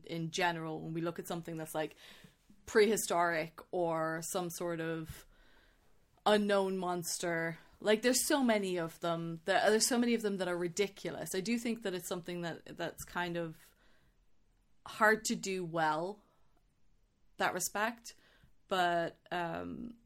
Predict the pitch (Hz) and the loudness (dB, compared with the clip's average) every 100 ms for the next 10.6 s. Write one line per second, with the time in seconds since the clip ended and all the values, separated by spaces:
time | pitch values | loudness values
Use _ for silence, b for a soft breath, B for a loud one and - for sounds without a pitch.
0 | - 202 190 185 - 185 - 175 175 175 | -6 -2 -2 -2 2 2 0 -2 0 0
1 | 175 170 190 - 185 175 190 185 196 202 | -2 -2 -2 0 0 0 0 2 2 0
2 | 196 202 196 185 196 196 190 - 185 185 | 0 -2 -2 -4 -2 -2 -4 -4 -4 -4
3 | 185 196 185 190 214 b b b b 208 | -6 -6 -4 -4 -6 b b b b 2
4 | 220 233 247 233 226 - 196 185 190 180 | 4 4 4 2 0 0 2 2 -2 -2
5 | 175 170 - 185 175 - 185 175 - 175 | -4 -6 -6 -6 -6 -6 -4 -4 -4 -6
6 | 170 180 170 180 175 - _ 175 185 180 | -4 -4 -4 -4 -4 -8 _ -8 -6 -4
7 | 175 165 - 175 170 170 - 170 170 - | -2 -2 -4 -4 -4 -2 -4 -4 -6 -6
8 | 180 175 175 165 175 170 160 175 175 165 | -4 -2 -4 -4 -6 -6 -6 -6 -4 -4
9 | 165 170 170 165 160 160 165 160 165 165 | -6 -6 -6 -6 -8 -6 -8 -10 -12 -10
10 | 160 156 156 165 160 - | -8 -8 -8 -8 -10 -14